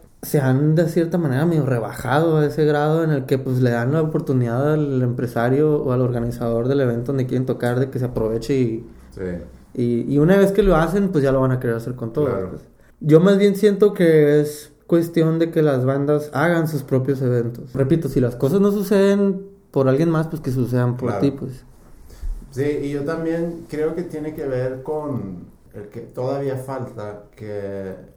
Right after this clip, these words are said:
Speaker 2: músico sea respetado como una profesión.
Speaker 1: Exactamente.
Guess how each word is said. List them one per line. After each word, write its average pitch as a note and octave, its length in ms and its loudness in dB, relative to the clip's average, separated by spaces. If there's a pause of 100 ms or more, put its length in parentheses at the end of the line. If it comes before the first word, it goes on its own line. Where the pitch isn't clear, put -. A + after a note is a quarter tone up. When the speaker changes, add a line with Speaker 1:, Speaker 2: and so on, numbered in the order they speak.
(120)
Speaker 2:
músico A2 760 -8
sea G#2 400 -10
respetado G2 540 -14
como F#2+ 180 -14
una G2+ 160 -12
profesión. F2+ 600 -14
Speaker 1:
Exactamente. A2+ 580 -6